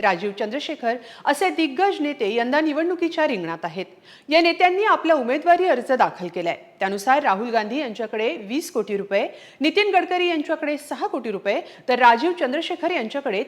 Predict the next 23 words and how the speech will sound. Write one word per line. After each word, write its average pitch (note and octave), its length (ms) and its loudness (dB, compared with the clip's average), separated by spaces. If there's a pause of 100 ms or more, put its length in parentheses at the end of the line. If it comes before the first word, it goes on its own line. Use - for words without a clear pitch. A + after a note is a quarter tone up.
(140)
तेवीस F4 400 -2
कोटींची D#4+ 420 -4
मालमत्ता F3+ 520 -2
आहे. D#3+ 300 -6 (400)
केरळच्या G4+ 520 6
वायनाडमधून E4+ 720 2
राहुल D4 320 4
गांधी C4 360 -2
निवडणूक C4 520 -2
मैदानात G3+ 460 -4
उतरलेत. D#3+ 400 -6 (160)
राहुल D4+ 340 8
गांधी G4 280 4
यांनी F#4+ 260 2
लहान D#4 240 2
कंपन्यांमधील D#4 680 0
गुंतवणुकीसह B3+ 800 -4
म्युच्युअल D4 460 -2
फंडात B3+ 320 0 (100)
पैसे F#3+ 280 -2
गुंतवलेत, F3 460 -4 (260)
तर G3 100 2
केरळच्या G3+ 520 0